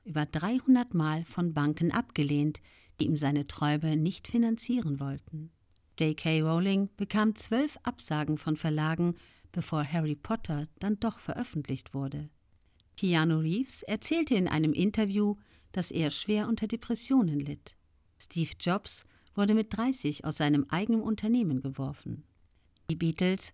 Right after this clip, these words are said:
wurden von den Decca Recording Studios in ihren Anfängen abgelehnt, mit der Begründung, dass sie mit diesem Sound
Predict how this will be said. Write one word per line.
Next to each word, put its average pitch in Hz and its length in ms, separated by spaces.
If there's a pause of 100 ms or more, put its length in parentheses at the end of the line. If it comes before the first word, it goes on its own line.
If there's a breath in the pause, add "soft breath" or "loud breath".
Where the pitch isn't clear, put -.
wurden 220 260
von 226 160
den 214 220
Decca 233 260
Recording 220 540
Studios 151 640 (140)
in 185 160
ihren 156 260
Anfängen 180 540
abgelehnt, 151 640 (500 soft breath)
mit 170 160
der 160 80
Begründung, 180 680 (380 soft breath)
dass 170 200
sie 180 80
mit 156 240
diesem 262 280
Sound 147 460